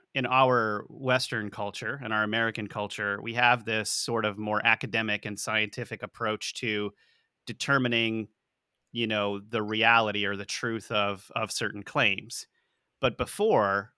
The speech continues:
Westerners settled, the Inuit people took the Nantinak or the hairy man as just an everyday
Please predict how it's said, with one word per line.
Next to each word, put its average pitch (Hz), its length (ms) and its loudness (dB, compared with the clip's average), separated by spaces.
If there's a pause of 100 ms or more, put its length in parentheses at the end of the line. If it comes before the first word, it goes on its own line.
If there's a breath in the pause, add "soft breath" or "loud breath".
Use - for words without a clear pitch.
(120)
Westerners 117 680 2
settled, 120 600 2 (460)
the 123 240 -4 (240)
Inuit 160 480 0 (120)
people 104 540 -4
took - 340 -4
the 127 100 2
Nantinak 113 600 2
or 107 60 -4
the 104 80 -4
hairy 127 240 4
man 101 260 2
as 98 140 -4
just - 220 -6
an 107 80 -4
everyday 98 520 -2